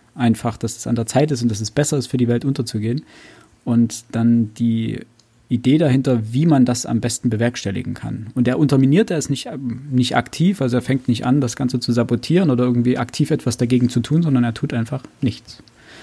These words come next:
Weil er weiß, das ist die effektivste Art und Weise, dieses Reich untergehen zu lassen. Und das Ganze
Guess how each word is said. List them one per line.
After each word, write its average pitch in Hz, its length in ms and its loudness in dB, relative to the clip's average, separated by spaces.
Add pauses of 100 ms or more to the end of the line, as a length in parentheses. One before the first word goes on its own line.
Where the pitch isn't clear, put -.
(260)
Weil 107 100 -2
er 104 40 -2
weiß, 123 200 2
das 123 180 0
ist 113 140 -6
die 120 80 0
effektivste - 580 0
Art 113 160 0
und 117 80 4
Weise, 113 240 0
dieses 107 340 -6
Reich 110 140 -4
untergehen 110 360 -2
zu - 120 -8
lassen. - 300 -8 (720)
Und 117 200 -2
das - 80 -10
Ganze 120 480 0